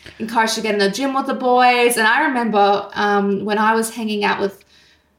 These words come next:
private school boys that did rowing competitions, <laughs> it was such, like, a serious thing. You had to be at the gym, you had to be really fit, and their coaches would tell them, "You're not allowed to ejaculate because you're gonna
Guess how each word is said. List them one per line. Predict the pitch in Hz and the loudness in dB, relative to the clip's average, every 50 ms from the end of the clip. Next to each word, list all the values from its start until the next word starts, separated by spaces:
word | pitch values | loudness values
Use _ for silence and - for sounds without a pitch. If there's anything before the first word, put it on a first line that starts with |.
| _ - | _ -8
private | - 262 254 220 226 220 214 196 | -2 0 2 2 2 2 0 -2
school | - - - 226 226 202 | -2 -4 -4 -6 -6 -4
boys | - 208 208 214 214 208 202 202 | -2 0 0 2 4 4 2 2
that | 214 208 196 - 214 | 2 -2 -2 0 2
did | 208 196 - 202 202 190 | 2 2 2 0 -8 -4
rowing | 196 220 233 240 254 254 233 233 | 0 0 2 2 0 0 -2 -4
competitions, | 233 - 214 208 202 202 - - 208 202 - 190 175 175 185 226 226 233 294 - - | -6 -6 -8 -8 -8 -8 -8 -8 -8 -8 -6 -6 -6 -4 -4 -4 -4 -4 -4 -6 -6
<laughs> | - - 349 359 359 359 349 - - - - - - | -2 0 0 0 0 -2 -10 -14 -18 -20 -20 -14 -6
it | - 240 247 214 | -2 0 0 4
was | 233 240 233 - - | 4 4 2 2 0
such, | - 269 247 254 - - - - | 0 2 2 2 0 -2 -4 -2
like, | 262 240 240 - - - | -2 -2 -2 -2 -4 -6
a | 269 247 226 226 226 220 220 220 226 - - - - _ _ _ _ _ _ _ _ _ _ _ _ - | -2 0 0 2 2 0 0 -2 -6 -14 -20 -20 -20 _ _ _ _ _ _ _ _ _ _ _ _ -12
serious | - - - - - - 277 277 277 269 254 247 247 240 233 226 - - - | -8 -4 -2 -2 0 0 2 2 2 2 2 2 0 0 -2 -2 -2 -4 -6
thing. | - - 240 226 226 202 | -4 -2 -2 0 0 0
You | 185 208 | -2 -2
had | - 202 208 202 | -2 -2 -4 -4
to | 202 | -4
be | 208 254 | -4 -4
at | 240 | -4
the | 180 - | -6 -6
gym, | - 240 226 226 226 214 208 | -4 -2 -2 -2 -2 -2 -2
you | 202 | 0
had | 202 202 202 | -2 -2 -4
to | - | -2
be | 190 208 202 202 | 2 4 4 4
really | 220 226 233 240 233 | 4 4 2 0 0
fit, | 233 - 226 226 226 220 202 - - | -2 -4 -2 -2 0 0 -2 -4 -4
and | 214 220 220 220 220 214 202 | -4 -2 -2 -2 -2 -4 -4
their | 220 214 220 | -4 -6 -4
coaches | - - 294 320 330 339 302 - | 0 2 2 2 2 0 -4 -4
would | 233 208 214 | -4 -6 -6
tell | - 240 247 262 269 | -6 -6 -4 -4 -2
them, | 233 202 202 208 | -2 -2 -2 -2
"You're | 214 | -2
not | 226 233 233 | -2 0 2
allowed | 233 226 220 226 | 2 0 0 0
to | 220 208 | -2 -6
ejaculate | 190 - 214 214 220 - - 208 - 190 - - - - - _ | -4 -4 -4 -6 -6 -8 -12 -10 -8 -8 -6 -8 -8 -10 -14 _
because | - - - - 233 220 208 220 202 - - | -18 -16 -12 -6 -2 0 0 0 0 -4 -8
you're | 233 226 220 | -8 -6 -4
gonna | 220 214 202 202 202 | -4 -2 0 -2 -2